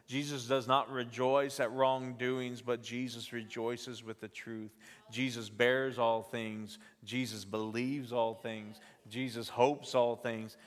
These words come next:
And Jesus endures all things. Isn't that true? Amen? But here's the disgust I feel. And if you know me, it,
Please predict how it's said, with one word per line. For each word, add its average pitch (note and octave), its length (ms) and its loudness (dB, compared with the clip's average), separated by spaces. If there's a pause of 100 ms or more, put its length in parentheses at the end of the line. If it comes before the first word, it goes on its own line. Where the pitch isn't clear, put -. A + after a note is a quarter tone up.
(140)
And A2 180 -6
Jesus G#2+ 460 -8
endures G2 640 -6
all F2+ 180 -6
things. G2+ 280 -12
Isn't A#2+ 140 -6
that C#3 180 4
true? C3 400 0
Amen? C#3 440 4 (1300)
But C#3+ 240 0 (240)
here's E3 240 4
the F3+ 80 -2
disgust D3 600 2
I A2+ 160 4
feel. - 460 -6 (1200)
And G#2+ 80 -12
if G#2 120 -10
you B2 80 -2
know D3 240 4
me, G#2+ 240 -2
it, G#2 100 -6